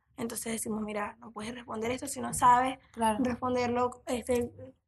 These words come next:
Speaker 1: como transmitir la emoción, decirle,
Speaker 2: Ujú.
Speaker 1: ay, qué mala onda, no sé qué decirte, pero te puedo orientar con tal cosa".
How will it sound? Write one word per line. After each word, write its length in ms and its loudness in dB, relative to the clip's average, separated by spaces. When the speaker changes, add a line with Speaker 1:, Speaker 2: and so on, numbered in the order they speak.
Speaker 1:
como 360 2
transmitir 400 0
la 80 2
emoción, 560 2
decirle, 320 -2
Speaker 2:
Ujú. 80 8
Speaker 1:
ay, 120 6
qué 100 -8
mala 220 4
onda, 160 0
no 120 -6
sé 160 -10
qué 100 -8
decirte, 540 -6
pero 400 -2
te 80 -6
puedo 140 -2
orientar 280 -2
con 140 -6
tal 160 -4
cosa". 380 0